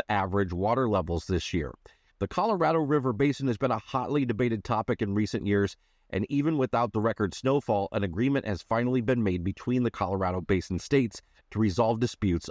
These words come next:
over how to allocate water. The basin, which spans seven states, supplies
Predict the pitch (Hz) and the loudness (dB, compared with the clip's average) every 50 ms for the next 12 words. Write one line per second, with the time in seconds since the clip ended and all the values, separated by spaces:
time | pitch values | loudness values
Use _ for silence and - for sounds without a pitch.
0 | - - 110 98 113 104 - - 73 82 85 82 - - 82 80 80 76 - - | 0 0 2 2 2 0 0 -2 -2 -2 -2 -2 -2 -2 -2 -2 -2 -4 -2 -2
1 | 82 - - 85 92 101 101 87 73 - - _ _ - 101 123 123 202 208 226 | -4 -2 -2 0 0 0 0 0 -4 -8 -12 _ _ -4 -4 -2 0 2 2 0
2 | 208 - 175 143 143 123 123 117 - - - 160 151 143 - - - - 143 151 | 2 2 2 2 2 0 0 -2 -2 -2 0 0 0 0 -2 -2 -2 0 0 0
3 | 147 151 135 - - - 156 139 120 104 - - - _ _ _ _ _ - - | 0 -2 -4 -4 0 0 2 2 2 0 -4 -12 -20 _ _ _ _ _ -6 -4
4 | 113 - 151 156 147 - | -2 0 0 0 0 -2